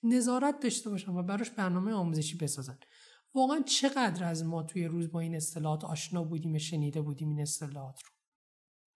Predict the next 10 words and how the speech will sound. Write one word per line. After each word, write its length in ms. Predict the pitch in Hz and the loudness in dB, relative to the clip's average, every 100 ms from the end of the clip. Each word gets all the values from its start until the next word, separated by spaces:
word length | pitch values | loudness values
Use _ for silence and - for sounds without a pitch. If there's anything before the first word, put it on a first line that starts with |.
| - | -2
مصرف 460 | 190 190 - 262 | 0 0 -2 -2
بی‌رویهٔ 560 | 294 208 175 165 170 226 | -4 -2 -2 0 0 0
آنتیبیوتیکا 920 | 202 156 - 165 156 156 156 185 190 | 0 -2 -6 -4 -4 -6 -8 -4 -4
تو 120 | - | -2
صنایع 520 | - - 156 165 202 | 0 0 0 -2 -2
دامداری 640 | 190 160 156 156 156 156 208 | -2 0 2 2 2 0 -2
و 40 | |
کشاورزی 600 | 208 170 175 156 151 156 | -4 -6 -2 -2 0 -2
بسیار 840 | 190 - 156 - - 180 190 208 190 | -6 -2 4 6 6 4 2 2 0
افتضاحه. 680 | 147 - 139 143 127 123 | -2 -4 -4 -4 -6 -10